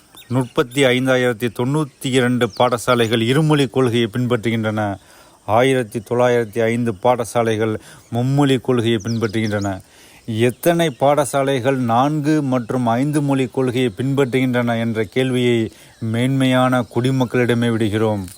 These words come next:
மேலும், பல்கலைக்கழக மானியக் குழு இந்தியாவில் ஐம்பதுக்கு மேற்பட்ட வெளிநாட்டு பல்கலைக்கழகங்களுக்கு இயங்க அனுமதி வழங்க இருக்கிறாங்க. இது போன்ற இந்த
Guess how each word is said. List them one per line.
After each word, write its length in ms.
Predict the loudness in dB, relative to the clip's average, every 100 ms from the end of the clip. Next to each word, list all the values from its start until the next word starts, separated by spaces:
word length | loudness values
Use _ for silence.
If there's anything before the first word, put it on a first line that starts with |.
| -20 -20 -20 -20 -20 -10
மேலும், 640 | -4 2 2 2 2 0 0
பல்கலைக்கழக 800 | 0 2 2 0 2 2 2 0
மானியக் 520 | 2 2 2 2 0
குழு 360 | 0 2 2 -2 -12 -16 -6
இந்தியாவில் 640 | -2 2 4 4 2 0
ஐம்பதுக்கு 680 | 0 0 2 2 2 0 -2
மேற்பட்ட 580 | 0 -2 -2 -2 0 0
வெளிநாட்டு 520 | 0 2 0 0 -4
பல்கலைக்கழகங்களுக்கு 1400 | -2 -2 0 -2 0 0 0 -2 -2 -2 -2 0 0 -4 -18 -20 _
இயங்க 600 | -8 2 2 4 2 2
அனுமதி 420 | 2 2 0 2 2
வழங்க 300 | 2 2 0
இருக்கிறாங்க. 460 | 0 -2 -2 -4 -10 -20 -20 -6
இது 220 | 0 0
போன்ற 360 | 2 0 2 2
இந்த 280 | 2 2